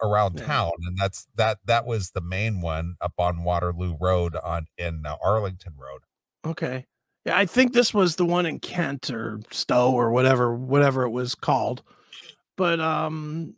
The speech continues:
Speaker 2: it, I, I just happened to be out there, and I saw Parasons, and I swung in there, and,
Speaker 1: <laughs>
Speaker 2: and it was still pretty good. I ain't gonna
Speaker 1: Do you,
Speaker 2: lie. I th-, I thought
Speaker 1: do
Speaker 2: it
Speaker 1: you
Speaker 2: would
Speaker 1: re-
Speaker 2: be all different and
Speaker 1: do
Speaker 2: not.
Speaker 1: you remember the big scandal of Tony Parasons?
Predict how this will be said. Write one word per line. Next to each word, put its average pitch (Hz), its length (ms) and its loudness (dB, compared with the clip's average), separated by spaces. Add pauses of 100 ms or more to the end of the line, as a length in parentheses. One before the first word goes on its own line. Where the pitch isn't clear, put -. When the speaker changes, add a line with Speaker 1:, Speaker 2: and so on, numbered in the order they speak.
Speaker 2:
it, 208 500 -4
I, 175 340 -2
I 180 40 0
just 175 220 -6
happened 175 260 -2
to 175 60 -4
be 180 100 2
out 185 180 0
there, 160 100 -4
and 151 60 0
I 143 60 0
saw 151 220 0
Parasons, 127 640 -4
and 120 100 -6
I 120 60 -4
swung 147 380 -2
in 143 140 6
there, 131 180 -2
and, 127 100 0 (340)
Speaker 1:
<laughs> - 340 -20
Speaker 2:
and 156 380 -2 (560)
it - 60 -4
was 330 140 0
still 349 160 4
pretty 311 240 4
good. 302 280 8 (180)
I 247 60 0
ain't 262 80 2
gonna 269 100 4
Speaker 1:
Do 254 40 8
you, 254 60 6
Speaker 2:
lie. 262 160 8
I 208 100 8
th-, - 160 -6
I 202 80 2
thought 220 180 4
Speaker 1:
do 226 40 6
Speaker 2:
it - 20 6
Speaker 1:
you 220 40 2
Speaker 2:
would 202 100 2
Speaker 1:
re- 208 80 2
Speaker 2:
be 214 60 4
all 202 140 4
different 180 400 -4
and 131 180 -12 (440)
Speaker 1:
do 151 60 -10
Speaker 2:
not. 143 160 0
Speaker 1:
you 151 100 -2 (120)
remember 151 260 2
the 135 80 0
big 131 240 0
scandal 143 640 0
of 123 180 0
Tony 127 340 0
Parasons? 143 840 -2